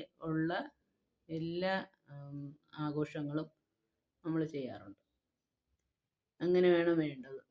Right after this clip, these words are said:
നമ്മളെല്ലാവരും മനുഷ്യരല്ലേ, അല്ലേ? മനുഷ്യരെല്ലാം ഒരുപോലെ, ആ, ഈ മതവും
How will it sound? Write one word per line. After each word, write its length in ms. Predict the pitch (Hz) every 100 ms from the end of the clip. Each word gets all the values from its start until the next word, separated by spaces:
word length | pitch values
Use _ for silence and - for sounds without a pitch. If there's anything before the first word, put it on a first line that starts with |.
| _ _ _ _ _
നമ്മളെല്ലാവരും 680 | 156 160 160 156 175 180 175
മനുഷ്യരല്ലേ, 760 | 139 147 151 175 160 139 131
അല്ലേ? 200 | 151 185 151 _ _ _ _ _ _ _
മനുഷ്യരെല്ലാം 720 | 160 170 170 175 165 160 170 - _ _ _ _
ഒരുപോലെ, 640 | 156 156 156 156 151 147 151 - _ _ _ _ _ _ _ _ -
ആ, 60 | 151 147 147 143 143 -
ഈ 160 | 165 151
മതവും 500 | 156 160 156 165